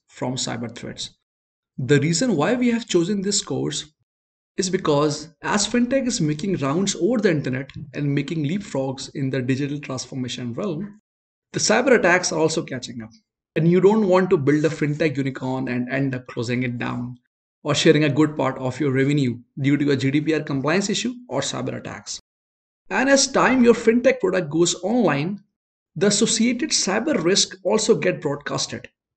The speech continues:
And this is exactly why you are here, to not let the bad guys eat your lunch. And the good news is that even if you're a beginner, the attacker will think a lot to approach your product.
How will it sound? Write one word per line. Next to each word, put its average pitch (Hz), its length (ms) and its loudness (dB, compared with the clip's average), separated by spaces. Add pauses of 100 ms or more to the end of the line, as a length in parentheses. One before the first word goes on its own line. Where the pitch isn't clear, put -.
(240)
And 139 180 -2
this 170 180 0
is 214 120 2 (100)
exactly 151 640 -2
why 139 160 0
you 127 180 -2
are 123 60 -2
here, 113 380 -6 (180)
to 180 80 -6
not 156 340 0
let 139 200 0
the 139 60 -4
bad 139 300 -2
guys 165 460 -2 (100)
eat 156 300 -6
your 160 100 -4
lunch. 104 480 -8 (840)
And 123 160 -6
the 127 60 -2
good 196 200 6
news 285 280 4
is 151 480 2 (100)
that 127 220 -8
even 180 260 -2
if 294 160 -2
you're 214 140 2
a 190 60 0
beginner, 131 480 -4 (220)
the 139 140 0
attacker 147 340 0
will 139 200 0
think 139 340 -8
a 156 60 0
lot 139 320 -2 (220)
to 156 100 -6
approach 127 400 -8
your 151 100 -8
product. - 460 -14